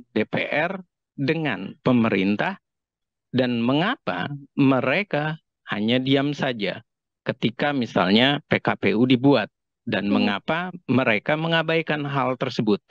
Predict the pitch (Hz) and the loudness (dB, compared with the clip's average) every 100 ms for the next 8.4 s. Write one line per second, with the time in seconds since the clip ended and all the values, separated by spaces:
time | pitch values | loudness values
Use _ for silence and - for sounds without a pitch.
0 | - _ _ _ - 123 139 - 147 143 | -20 _ _ _ -2 0 0 -2 -2 0
1 | 143 - 98 92 104 - 127 143 190 247 | -2 -2 -2 -2 -8 -6 -6 -2 -2 -2
2 | 190 98 95 _ - 120 120 160 185 175 | -4 -10 -12 _ -4 0 2 2 2 0
3 | 190 190 196 196 196 156 104 - _ - | -2 -4 -4 -4 -2 -4 -6 -12 _ -8
4 | 147 151 151 - 185 160 147 143 143 135 | -4 -4 -4 -4 -2 0 2 2 0 0
5 | 147 160 156 - 160 165 - 175 180 180 | 0 -2 -6 -4 -4 -4 -4 -4 -2 -4
6 | 196 190 120 - _ _ _ _ _ - | -4 -4 -6 -10 _ _ _ _ _ -4
7 | 151 165 - 185 143 143 143 - 147 156 | -2 0 2 2 4 2 2 0 0 0
8 | 170 151 107 104 | -2 -4 -4 -6